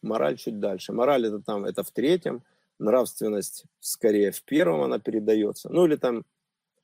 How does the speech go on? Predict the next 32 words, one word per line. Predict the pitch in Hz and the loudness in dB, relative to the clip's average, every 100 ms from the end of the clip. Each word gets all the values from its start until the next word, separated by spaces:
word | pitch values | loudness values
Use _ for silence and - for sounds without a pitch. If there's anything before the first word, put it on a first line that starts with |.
| - | -4
не | 151 | 2
знаю, | 156 117 | 4 4
не | 131 | 6
готов | 139 147 147 | 4 4 2
сейчас | - 135 - | 0 -2 0
рассуждать | 135 - 123 143 123 | -2 -2 0 0 0
сильно | - 120 113 | -2 -4 -2
коротко, | 123 110 92 - | 0 0 -2 -4
короткое | 107 117 101 - 104 | 2 4 4 2 4
время. | 98 110 | 4 4
Но | 143 | 4
вопрос | 160 170 147 | 4 2 2
хороший, | 156 127 120 - - | 2 2 0 -4 -8
потому | 101 107 | -6 -6
что | - | -6
это | - | -2
вопрос | 107 107 120 117 - - _ _ _ | -2 0 2 2 0 -10 _ _ _
в | _ | _
целом | - 127 113 104 | 0 2 2 2
реализации | 110 107 95 113 101 - 107 101 95 90 | 2 0 0 -2 -2 -6 -6 -6 -6 -6
вс-, | - - - - | -8 -10 -12 -8
как | 92 | -6
бы, | 90 | -8
в-, | - - | -10 2
я | 123 | 2
знаю, | 143 131 | 2 -2
что | - | -2
в | 127 | -4
конце | - 127 - 156 | -4 -4 0 0
это | - 101 - 113 104 101 101 85 - | 0 -2 -2 -2 0 -2 -6 -8 -8
универсальный | - 104 107 123 - 110 107 | -4 -2 0 -2 -2 -2 -2
закон. | 98 101 - - | -4 -6 -6 -12